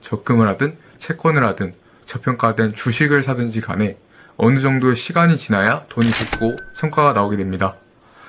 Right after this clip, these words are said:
그러면서 자연스럽게 시간은 돈이다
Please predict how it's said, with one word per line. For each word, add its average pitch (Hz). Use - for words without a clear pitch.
그러면서 117
자연스럽게 117
시간은 170
돈이다 120